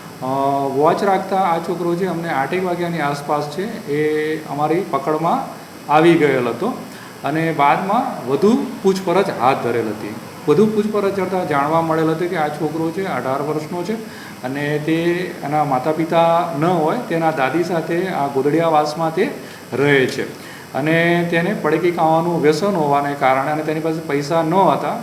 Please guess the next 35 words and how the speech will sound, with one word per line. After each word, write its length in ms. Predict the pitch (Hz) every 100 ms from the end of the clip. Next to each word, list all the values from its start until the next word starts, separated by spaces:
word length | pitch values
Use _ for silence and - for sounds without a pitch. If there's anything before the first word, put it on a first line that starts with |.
| 117
જેથી 240 | 131 151 185
કરીને 260 | 180 180
આ 100 | 175
પંડાલમાં 640 | 165 156 151 165 170 170 151
જઈને, 480 | 180 185 156 233 269 - - - - -
અ, 220 | 127 185 143 -
પૈસાની 760 | 151 160 - 202 196 202 190
ચોરી 300 | 190 165 175
કરવા 240 | 175 165 160
માટે 240 | 151 - -
પેસેલ 360 | 151 139 147 123
હતો. 320 | 107 110 - - - -
પરંતુ 680 | 156 180 196 190 190 190 185
એને 200 | 185 190
એમ 220 | 185 190 180
હતું 240 | 180 175
કે 140 | 180
આ 120 | 175 170
મૂર્તિના 580 | 151 151 175 175 175
જે 140 | 175 175
તળિયાના 400 | 165 165 175 165
ભાગમાં 420 | 139 143 156 156
છે 120 | 180
આ 100 | 170
લોકો 200 | 151 151
પૈસા 320 | 156 143 151
છુપાવતા 560 | 147 156 180 190 185 143
હોય, 240 | 127 139 214 165
જેથી 200 | 147 165
કરીને 320 | 170 170 170
એ 80 | 165
મૂર્તિ 340 | 160 147 151
ઊંચી 300 | 165 147 160
કરીને 440 | 165 160 160 202 - - - - -
એ 420 | 151 160 175 175